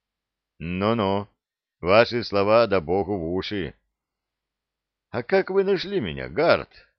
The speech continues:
Вы назвали свое имя на суде. Судья доложил ж графу.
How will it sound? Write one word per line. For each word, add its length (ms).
Вы 500
назвали 680
свое 400
имя 380
на 120
суде. 560
Судья 500
доложил 640
ж 140
графу. 840